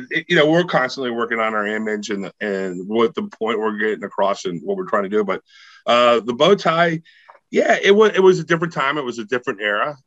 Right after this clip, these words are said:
Uh, it was a different table, as they would say in poker. Um, and, uh, it's not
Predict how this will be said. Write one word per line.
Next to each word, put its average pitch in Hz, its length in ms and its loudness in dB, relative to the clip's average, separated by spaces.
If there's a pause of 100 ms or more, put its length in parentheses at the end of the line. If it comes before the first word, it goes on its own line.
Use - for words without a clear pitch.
Uh, 113 120 0
it 98 40 -2
was 107 140 -2
a 107 60 -8
different 127 340 -4
table, 127 400 -2
as 120 100 -8
they 110 100 0
would 104 160 -4
say 104 160 -4
in 95 100 -4
poker. 101 440 -4 (160)
Um, 98 520 0 (540)
and, 120 540 0
uh, 117 480 -2
it's 139 180 -10
not 147 220 0